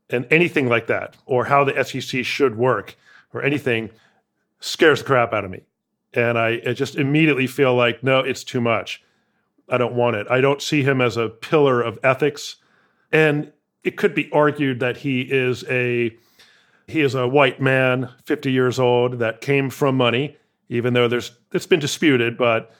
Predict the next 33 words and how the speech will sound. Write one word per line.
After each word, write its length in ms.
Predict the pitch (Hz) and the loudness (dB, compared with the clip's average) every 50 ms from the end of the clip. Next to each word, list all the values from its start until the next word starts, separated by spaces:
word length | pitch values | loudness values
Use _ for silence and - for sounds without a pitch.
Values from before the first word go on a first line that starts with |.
| _ _ _ - | _ _ _ -2
by 120 | 196 190 | 0 2
most 280 | 180 180 170 151 - 143 | 4 4 4 4 2 -2
accounts, 480 | - 139 123 101 110 - - - - _ _ _ _ - | -2 -2 -2 -2 -4 -10 -12 -18 -20 _ _ _ _ -10
he 100 | - 143 | -8 -2
grew 160 | 123 135 127 | 0 2 2
up 100 | 120 117 | 2 0
with 140 | - 120 - | -2 -8 -6
plenty 220 | - 131 123 120 | -4 -4 -2 -2
of 80 | 117 107 | -2 0
money 320 | 120 139 147 156 156 151 | 2 2 2 2 2 2
and 100 | 143 127 | 2 2
opportunity 840 | 120 107 - 104 - - - 170 165 156 143 147 143 143 143 139 139 - _ _ _ _ _ _ _ _ | 0 -2 -2 -6 -10 -2 0 0 0 0 0 0 0 0 -2 -4 -6 -12 _ _ _ _ _ _ _ _
and 160 | - 117 113 | -8 -6 -4
had 160 | 113 127 123 | -2 -2 -2
sort 160 | 120 - 127 113 | -2 -2 -4 -2
of 80 | 101 | -2
a 40 | 113 | -2
moonshot 580 | 113 120 127 135 131 120 - - 123 107 - - | 0 0 0 0 0 0 0 -2 -2 -2 -2 -2
father. 560 | - 160 151 151 151 151 147 147 143 - - _ _ _ _ _ _ _ _ _ _ _ _ _ | 2 4 4 4 4 4 2 0 -2 -4 -10 _ _ _ _ _ _ _ _ _ _ _ _ _
And 420 | - 127 123 123 123 120 120 120 113 | -2 0 0 2 2 2 0 -2 -4
here 280 | - - 156 139 135 | -2 0 0 2 2
he 140 | 147 135 127 | 2 4 4
is 280 | 127 117 95 - - - _ _ _ _ _ _ - | 4 2 2 -2 -12 -18 _ _ _ _ _ _ 0
doing 280 | - 170 160 143 131 127 | 2 4 4 4 4 2
moonshots. 500 | 127 131 131 - - 131 107 95 98 - | 0 0 0 -2 -2 -2 -4 -4 -6 -10
So 480 | - - 139 127 120 120 120 117 - _ _ _ _ _ _ _ _ _ _ _ _ - | -8 -4 0 0 2 0 0 -2 -6 _ _ _ _ _ _ _ _ _ _ _ _ -6
does 160 | 156 143 - | -4 -4 -2
he 80 | 180 | -2
really 280 | 175 156 170 180 175 170 | 0 2 2 2 2 2
know 180 | 151 143 151 165 | 2 2 2 2
about 220 | 160 156 143 - | 2 0 -2 -4
free 180 | - - 151 139 | -4 -6 -6 -6
speech? 460 | - - - 143 156 - - - | -6 -6 -6 -6 -6 -6 -12 -18